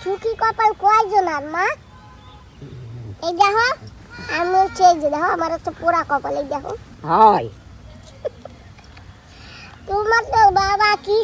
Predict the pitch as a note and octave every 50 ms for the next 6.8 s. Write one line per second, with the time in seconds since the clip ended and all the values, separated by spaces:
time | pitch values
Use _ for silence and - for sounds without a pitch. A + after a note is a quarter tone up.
0 | - - F4 E4+ F4+ F#4+ G4 G#4 G#4 G4 - F#4+ F#4+ G4 F#4+ F#4 - F4 F4+ F4
1 | F4 D#4+ F4+ F4+ F4+ F4+ F4 F4 E4+ D#4+ D#4 D#4 E4 F4+ G#4+ D5 - - - -
2 | - - - - - A4 - - - - - - - - - - - - - -
3 | - - - - - - - - - - - - - - - - - - - -
4 | - - - - - - - - - - - - - - - - - - - -
5 | - - - - - - - - - - - - - - - - - - - -
6 | - - - - - - - - - - - - - - G4